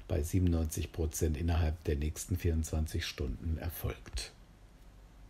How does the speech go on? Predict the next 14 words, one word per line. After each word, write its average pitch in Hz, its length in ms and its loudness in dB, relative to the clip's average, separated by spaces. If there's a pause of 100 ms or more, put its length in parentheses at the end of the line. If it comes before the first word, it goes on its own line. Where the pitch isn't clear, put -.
(2750)
Risikogruppen. 87 1040 4
Psychisch - 640 4
Kranke, 135 600 0
vor - 180 2
allem 82 300 4
depressiv 123 800 0
Erkrankte, 123 840 2 (500)
junge, 123 560 6
an 87 180 2
Schizophrenien 90 920 4
erkrankte 85 600 2
Männer 117 500 2 (180)
und 135 380 2 (360)
postpsychotische 104 1300 4